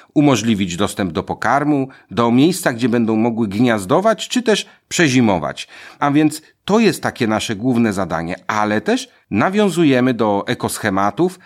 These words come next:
do pewnego rodzaju programów, które wspomagają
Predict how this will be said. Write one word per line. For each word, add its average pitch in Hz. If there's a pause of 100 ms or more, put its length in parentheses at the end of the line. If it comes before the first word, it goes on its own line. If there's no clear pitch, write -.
(180)
do 175
pewnego 165
rodzaju 135 (140)
programów, 143
które 117
wspomagają 156